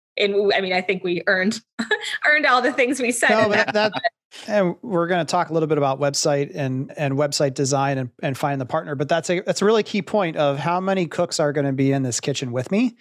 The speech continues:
Speaker 1: Yeah.
Speaker 2: And anytime you're taking on a task, you know, everything you've done, again, is, like, picture perfect. You defined a budget. There's a defined time frame. You're saying, "These are the,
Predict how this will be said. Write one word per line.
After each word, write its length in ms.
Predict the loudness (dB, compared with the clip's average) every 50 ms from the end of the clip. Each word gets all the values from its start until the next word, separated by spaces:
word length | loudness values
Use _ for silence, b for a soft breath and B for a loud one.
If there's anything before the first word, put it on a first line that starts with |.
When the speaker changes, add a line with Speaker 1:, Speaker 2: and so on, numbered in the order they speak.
| B B B B B B B B
Speaker 1:
Yeah. 140 | -6 -6 -2 0
Speaker 2:
And 440 | 0 2 2 2 0 -2 -4 -8 -12 _ _ _ _ _ _ _ -2
anytime 480 | 0 0 0 0 0 0 0 0 -2
you're 160 | -2 -2 -2
taking 300 | 0 0 0 0 0 0 0
on 120 | 0 0
a 40 | 0
task, 540 | -2 -2 -4 -4 -4 -4 -6 -8 -8 -10 -10 -10
you 80 | -6 -4
know, 160 | -2 -2 -2
everything 340 | 0 0 0 2 2 0 0
you've 220 | 0 0 0 0 0
done, 240 | 0 0 0 0 -4
again, 340 | -6 -8 -4 -2 -2 -2 -2
is, 120 | -4 -8 -10 _ -10 -6
like, 180 | -6 -6 -6 -4
picture 300 | -4 -4 -4 -2 -4 -2
perfect. 380 | -2 -2 -4 -4 -6 -10 -10 -8
You 60 | -8 -6
defined 300 | -6 -4 -4 -4 -2 -2
a 40 | -4
budget. 500 | -2 -2 -2 -2 -2 -4 -6 -6 -8 b b b b b b b b -6
There's 180 | -4 -4 -2
a 40 | -2
defined 360 | -2 -2 -2 -2 -4 -4 -4 -2
time 260 | -2 -2 -2 -2 -4
frame. 440 | -4 -6 -6 -6 -8 -10 -12 -14 -16 -12
You're 240 | -8 -4 -2 -2 0
saying, 320 | 0 0 0 0 0 -2 0
"These 220 | 0 0 2 2 2
are 80 | 2
the, 160 | 2 0 -4